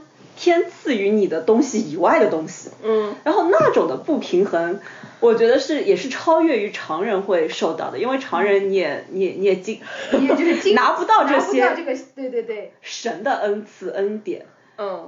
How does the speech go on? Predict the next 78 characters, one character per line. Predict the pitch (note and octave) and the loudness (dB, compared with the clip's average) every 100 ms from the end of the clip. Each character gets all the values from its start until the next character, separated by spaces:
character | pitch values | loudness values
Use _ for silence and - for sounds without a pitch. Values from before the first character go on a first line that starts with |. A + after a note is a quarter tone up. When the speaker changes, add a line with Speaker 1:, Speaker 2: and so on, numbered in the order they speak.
| - | -2
Speaker 1:
但 | - G#4 G4+ | 2 2 2
是 | - E4 | -2 -4
呢， | D#4 D4 | -4 -2
我 | A3 | 0
觉 | F#3 F#3+ | 0 -2
得 | A#3+ | -4
他 | - G4 | -4 -2
的 | G4 F4 | 0 0
行 | G3 G3 | -2 -2
为 | G#3+ | -2
当 | G#3+ A3+ | -2 -4
中， | A3+ G#3+ A3+ | -4 -6 -8
就 | A#3+ | -6
是 | A3 A3 | -4 -4
最 | - E4 | -4 -6
过 | - F4 C4+ | -2 -2 -2
分 | C#4+ B3 | -2 -4
的 | |
一 | G3 G#3 | -4 -6
点， | F3 C#3 | -8 -8
其 | F#3 C4 | -8 -8
实 | |
是 | C4+ | -8
他 | C4 E4 E4 | -4 -2 0
在 | B3+ | 0
试 | - - | -2 -8
探 | - A3+ G3 | -8 -8 -6
神 | - C#3+ B2+ | -6 -10 -12
哎。 | D3+ - _ _ _ - - - _ _ _ _ _ _ - C4+ - | -14 -16 _ _ _ -20 -20 -20 _ _ _ _ _ _ -20 -18 0
Speaker 2:
那， | F#4+ | 2
那， | F4 E4 - B4 G4 G#4+ F#4+ - G#4+ | 2 -2 -6 -8 0 0 0 -8 -2
那 | F#4 | 0
基 | C4 - E4+ | 0 -2 -2
督 | F#4+ | 0
教 | F4+ C#4+ | 2 0
里 | A3 | 0
面 | G3 G3+ | -2 -2
和 | C4 G#3+ | 0 0
那 | C4 A#3 | 0 0
个， | G3 F#3+ | 0 0
就 | F#3+ D#4 | -2 -6
是 | E4 C4+ | -4 -6
其 | - D4+ | -2 0
实 | F4 F4 E4 | 2 2 2
基 | E4 | 0
督 | E4 | 2
教 | C#4+ B3 | 2 2
教 | D4+ C4 | 2 2
义 | |
里 | A#3 | 0
面 | F#3 G3 | -2 -2
就 | G#3+ | 0
有 | A#3+ F3+ D#3 | 2 2 0
那 | A3 G3+ | -2 0
个 | F#3+ F3 | 0 0
你， | |
Speaker 1:
对 | G3 | 2
啊， | D4+ C#4+ | 4 4
Speaker 2:
你 | A#3+ | 2
不 | A#3 | 2
可 | C#4+ A3+ | 4 4
试 | - B3+ | 2 2
探， | D#3+ | 4
Speaker 1:
对 | |
啊， | A3 | 4
你 | |
不 | |
可 | G#3+ | 6
以 | G3+ | 4
试 | - A3+ | 2 -2
探。 | |
Speaker 2:
你 | A#3+ | 0
不 | A#3+ | 0
可 | D4+ - | 2 0
试 | - | 0
探 | A#3 C#4 | -4 -2
呀。 | F#3+ F#3 | 0 0
Speaker 1:
啊。 | - - | 0 -6